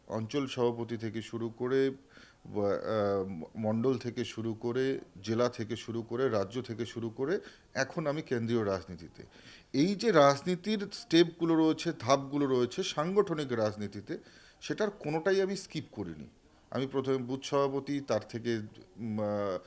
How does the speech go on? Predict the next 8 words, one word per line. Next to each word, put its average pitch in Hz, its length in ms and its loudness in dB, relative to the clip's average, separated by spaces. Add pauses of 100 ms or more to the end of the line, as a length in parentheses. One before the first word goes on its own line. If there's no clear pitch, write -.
(240)
অঞ্চল, 123 500 0
তারপরে 110 440 0
মণ্ডল, 135 560 0
তারপরে 110 540 -2 (640)
জেলা, 147 540 2
জেলা 117 240 2
থেকে, 117 540 -2
আহ, - 420 -16